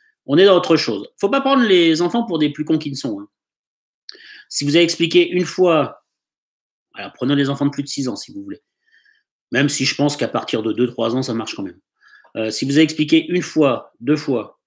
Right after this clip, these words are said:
qu'il faut pas le faire, même si vous l'avez expliqué vachement avant, euh, et que c'est la même, le même comportement qui se remet en place, l'enfant, il sait qu'il fait pas ce qu'il faut.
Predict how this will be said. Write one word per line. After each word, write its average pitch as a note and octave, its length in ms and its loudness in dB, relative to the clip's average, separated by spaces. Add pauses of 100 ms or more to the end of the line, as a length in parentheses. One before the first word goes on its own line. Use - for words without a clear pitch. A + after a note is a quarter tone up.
(460)
qu'il - 100 -16
faut B2+ 100 0
pas G#2+ 120 -2
le G#2+ 60 -4
faire, F3 380 0 (1040)
même F3+ 180 2
si - 140 -2
vous C#3 80 0
l'avez C3 140 4
expliqué A#2+ 340 -2
vachement A2+ 380 -4
avant, D3+ 420 -4 (1600)
euh, G2+ 640 -8 (120)
et C#3 120 4
que D3 460 4
c'est - 220 -2
la B2+ 140 0
même, D3 360 2
le C#3+ 100 2
même D3+ 220 4
comportement C3+ 480 -2
qui B2+ 80 -8
se - 100 -6
remet A#2 140 -2
en G2+ 60 -6
place, D3+ 360 -2
l'enfant, C3+ 380 0
il C#3+ 80 0
sait C#3 260 -2
qu'il - 160 -12
fait G#2+ 120 -6
pas A2+ 100 -10
ce - 100 -12
qu'il - 140 -18
faut. - 120 -20